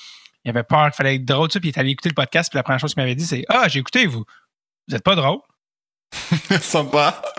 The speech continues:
Speaker 1: C'est pas un podcast, tu sais, d'humour. Fait que c'est comme si, euh, mon podcast, il, il était exactement l'inverse de ce que les humoristes, entre guillemets, doivent faire, là. J'ai pas, c'est pas vrai, là, mais je pense qu'à l'école de moi, il y a un cours de podcast, puis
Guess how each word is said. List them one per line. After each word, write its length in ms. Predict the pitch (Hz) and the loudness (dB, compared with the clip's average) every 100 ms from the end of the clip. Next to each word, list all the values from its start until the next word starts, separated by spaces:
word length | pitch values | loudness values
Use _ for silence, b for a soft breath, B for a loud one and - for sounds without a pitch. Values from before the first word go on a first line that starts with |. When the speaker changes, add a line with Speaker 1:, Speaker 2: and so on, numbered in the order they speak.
| - | -12
Speaker 1:
C'est 500 | 185 - - - - | -8 -6 -8 -12 -2
pas 120 | 180 | 2
un 60 | 175 | 4
podcast, 540 | 156 139 170 180 170 | 2 2 4 2 2
tu 60 | 175 | -2
sais, 40 | 160 | -2
d'humour. 320 | 151 160 170 | 0 0 0
Fait 140 | 147 | 0
que 60 | - B B - | -2 B B -6
c'est 140 | 147 | 0
comme 160 | 190 240 | 0 0
si, 280 | - 196 160 | 0 2 2
euh, 180 | 135 | 2
mon 140 | 127 131 | 0 0
podcast, 420 | 135 131 202 - | 0 2 0 0
il, 160 | 143 117 _ | -4 -6 _
il 160 | 190 143 | -2 0
était 140 | 127 | 2
exactement 360 | 139 151 151 196 | 2 2 2 2
l'inverse 640 | 185 139 131 156 175 - | 4 2 2 2 2 -2
de 340 | 131 135 143 147 B B B - | 0 2 2 -2 B B B -10
ce 160 | - - | -8 -2
que 80 | |
les 260 | 151 147 139 | 0 0 0
humoristes, 460 | 143 131 175 - - - | 0 0 -2 -4 -10 -4
entre 180 | 135 135 | -4 -2
guillemets, 260 | 139 156 | 0 0
doivent 580 | 151 127 135 143 202 180 | -2 -2 0 0 -2 -6
faire, 340 | - 170 196 196 | -2 0 0 0
là. 120 | 180 | 0
J'ai 120 | 147 | -2
pas, 140 | - | -4
c'est 80 | 151 | -2
pas 120 | 165 | 0
vrai, 220 | 139 147 208 | 2 2 2
là, 80 | |
mais 160 | 170 131 B - | 2 0 B -4
je 60 | |
pense 160 | 151 165 | -2 2
qu'à 100 | 135 | 2
l'école 240 | 131 131 | 2 0
de 60 | 147 | 0
moi, 100 | 170 | 0
il 20 | 165 | 0
y 20 | |
a 20 | |
un 40 | |
cours 120 | 131 156 | 0 0
de 60 | |
podcast, 360 | 139 127 185 185 | 0 -2 -2 -2
puis 180 | 131 | -6